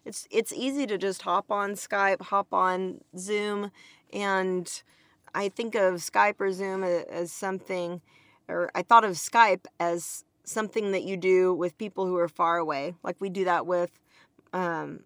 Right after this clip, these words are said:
my in-laws who live in New Mexico. But I didn't think of Zooming, uh, or Skyping with my friends because it, it's just, it's just hard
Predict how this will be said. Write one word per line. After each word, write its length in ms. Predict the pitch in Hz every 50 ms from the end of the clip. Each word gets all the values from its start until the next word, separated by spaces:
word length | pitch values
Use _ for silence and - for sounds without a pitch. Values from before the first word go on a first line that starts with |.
| -
my 240 | - 180 175 170 165
in-laws 840 | 160 - 190 190 190 185 185 175 170 170 170 165 175 180 185 -
who 160 | - 196 180 170
live 220 | 175 175 170 175
in 240 | 175 165 165 165 160
New 140 | 170 170 165
Mexico. 880 | 175 185 190 - - - 180 170 - 175 160 160 160 160 160 170 165 - _ _ _ _ _ _ _ _ _ _ _ _
But 300 | - 185 214 226 214 - - -
I 120 | - 247 302
didn't 260 | 294 311 269 240 - -
think 300 | - 349 370 392 392 -
of 500 | 247 220 208 202 196 196 196 185 - _ _ _ _ _ _ _ _ _ _ -
Zooming, 760 | 190 196 226 285 294 285 269 233 220 214 214 220 226 233 240 - - - _ _ -
uh, 280 | 196 190 185 185 175 - -
or 80 | - 190
Skyping 520 | 185 - - 262 254 254 254 254 226 208
with 180 | 214 214 - -
my 160 | 220 214 214
friends 640 | 214 - - 226 220 220 220 220 220 226 220 - - - _ _ _ _ _ _ _ - 214 202 - _ _ _ -
because 320 | - 262 - 285 269 247
it, 160 | 254 254 - _ -
it's 220 | 226 233 - -
just, 240 | - 254 233 - - _ _ _ _ _ _ _ _ _ _ _ _ _ _ _ _ _ _ _ _ _ _ _ _ _ _ _ _ _ _ _ _ _ _ _ _ _ _ -
it's 220 | 220 233 - -
just 280 | - 302 311 269 - -
hard 560 | - - 214 233 254 247 208 202 202 214